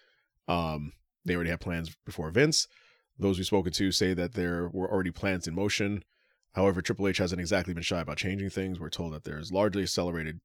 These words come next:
uh, s-, accelerated some things.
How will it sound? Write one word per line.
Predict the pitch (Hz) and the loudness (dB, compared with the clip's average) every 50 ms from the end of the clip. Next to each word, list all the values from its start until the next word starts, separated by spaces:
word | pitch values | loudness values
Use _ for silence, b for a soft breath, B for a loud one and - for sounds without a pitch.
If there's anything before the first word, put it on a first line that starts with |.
| - - - - - | -16 -18 -12 -8 -6
uh, | 90 80 69 80 78 _ _ _ _ _ - | -4 -4 -4 -6 -8 _ _ _ _ _ -8
s-, | - - - - _ - | -8 -8 -8 -10 _ -8
accelerated | 90 - - - 92 90 90 82 78 82 - | -6 -4 0 2 2 2 2 0 -2 -2 2
some | - 123 120 123 | 4 4 4 4
things. | - - 101 95 101 98 - | 2 0 0 0 0 -2 -4